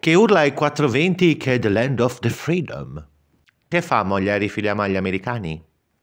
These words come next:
Gli americani sono felicissimi che finalmente una superpotenza europea come la France li abbia considerati. Si prendono l'oggetto di design e lo piazzano all'entrata di New York.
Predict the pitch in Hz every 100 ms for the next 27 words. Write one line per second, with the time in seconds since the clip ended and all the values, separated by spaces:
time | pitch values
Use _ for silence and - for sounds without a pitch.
0 | _ _ _ 147 156 165 156 160 165 180
1 | 135 127 135 127 123 131 127 170 160 -
2 | 110 107 113 117 110 107 139 147 123 110
3 | 107 135 123 113 104 - 120 127 120 104
4 | 95 92 107 120 110 98 104 98 90 -
5 | - 127 180 170 - 90 - _ _ _
6 | _ - 123 135 139 123 127 117 113 104
7 | - 90 76 71 - 76 78 _ _ _
8 | _ - - 185 208 202 175 139 123 135
9 | 143 143 117 104 101 123 98 107 160 165
10 | 104 107 - 165 - 175 113 104 92 107
11 | 123 101 92 92 135 143 95 65 82 -
12 | -